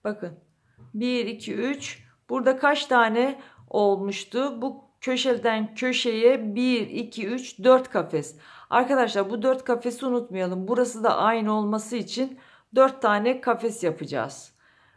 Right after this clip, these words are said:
Bakın. Burası şimdi başlangıç noktası. Biraz sık olduğu için şu şekilde kafes daha düzgün oldu arkadaşlar. Bir, iki, üç, dört tane oldu. Şimdi burada bir, iki, üç,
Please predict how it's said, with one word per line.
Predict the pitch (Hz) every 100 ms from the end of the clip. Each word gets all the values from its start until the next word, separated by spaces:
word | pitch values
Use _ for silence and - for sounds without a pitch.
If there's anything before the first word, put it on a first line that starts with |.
| _ _ _ _ _ _ _ _ 208
Bakın. | 220 226 165 160 - _ _
Burası | 202 254 254 254
şimdi | 233 254 240 214
başlangıç | 247 240 247 247 233 -
noktası. | 226 214 - 196 185 170
Biraz | 220 233 240 -
sık | 247 254
olduğu | 247 226 254
için | 233 - 240 262 - _ _
şu | - 240
şekilde | 226 208 208 208 220 262 269 - _ _ _ _ _ _ _ _ _ _ _ 262
kafes | 233 214 254 - -
daha | 226 220 180
düzgün | 165 156 156
oldu | 156 151 156
arkadaşlar. | 156 156 151 143 156 143 - - _ _ _ _ - _ _
Bir, | 190 226 190 -
iki, | 190 185
üç, | 139 233 - -
dört | 220 214
tane | 208 156 151 156
oldu. | 156 160 240 277 - _ _ -
Şimdi | 262 233 208
burada | 247 240 196 180
bir, | 247 240 202
iki, | - 196 - 196
üç, | 170 262 277 - -